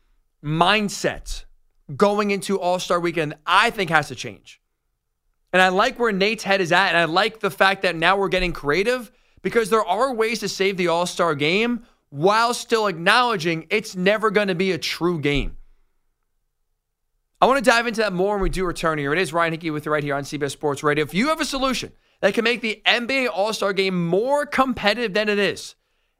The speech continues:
eight five five, two one two, four two two seven,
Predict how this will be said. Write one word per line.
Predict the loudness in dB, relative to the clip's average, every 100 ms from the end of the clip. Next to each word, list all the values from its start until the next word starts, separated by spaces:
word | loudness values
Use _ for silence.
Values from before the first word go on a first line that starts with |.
| _
eight | 0 2
five | 2 2 2
five, | 2 2 -2
two | -6 -4
one | -2 -2 -2
two, | -4 -4 -4 -6
four | -12 -8 -2 0 0 -2 -6
two | -6 -4 -4
two | -6 -6 -4
seven, | 0 0 0 -4